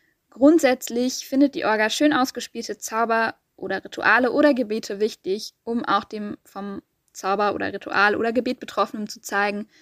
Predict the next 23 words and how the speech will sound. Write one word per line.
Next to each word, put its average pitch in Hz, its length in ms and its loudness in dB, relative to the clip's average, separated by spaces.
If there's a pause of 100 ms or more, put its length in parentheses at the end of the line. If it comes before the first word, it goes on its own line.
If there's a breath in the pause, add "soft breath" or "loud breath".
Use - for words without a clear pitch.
(220 soft breath)
dass 247 180 0
man 220 200 0
sich 208 180 -4
Gedanken - 420 -6
gemacht 196 400 -6
hat, 190 180 -8
wie 214 100 -8
man 196 180 -4
die 190 80 -10
Magie 190 320 -10
darstellt. - 680 -10 (1400)
Es 240 180 -2
gibt 294 220 2
verschiedene 233 500 0
Themen, 214 360 -2
die 202 120 -8
dabei 190 260 0
besonders 190 440 -8
wichtig 214 300 -10
sind. 269 320 0 (920)
Das 220 180 -4
erste 247 380 2
Thema 226 400 -2